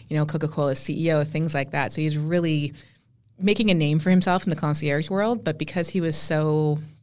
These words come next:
willing to learn from them, they would bring him into all kinds of opportunities. So he realized that for me being a young lady and also being kind of a visibly a minority,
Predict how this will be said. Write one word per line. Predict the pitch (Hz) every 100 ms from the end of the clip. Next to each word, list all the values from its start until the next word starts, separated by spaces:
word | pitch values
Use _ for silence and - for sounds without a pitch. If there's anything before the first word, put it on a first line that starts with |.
| _ _ _ _ _
willing | 175 165 160 165 160
to | 165
learn | 143 143 151 175
from | 185 214 226
them, | 254 330 - - -
they | 165
would | 160
bring | 160 165
him | 160
into | 160 -
all | 156 151
kinds | 151 156 156
of | 151
opportunities. | 139 - - 320 294 156 - - - - - -
So | - 180 170 170
he | 175 175
realized | 175 170 165 160 156
that | 151
for | -
me | 170 170
being | 165 156
a |
young | 151 151 165
lady | 240 226 185
and | 147
also | 151 151
being | 151 151 147 147 151 -
kind | 156
of | 147
a | 139 135 151 - - - _ _ - -
visibly | 156 180 175 156 151
a | 147
minority, | 151 151 170 156 -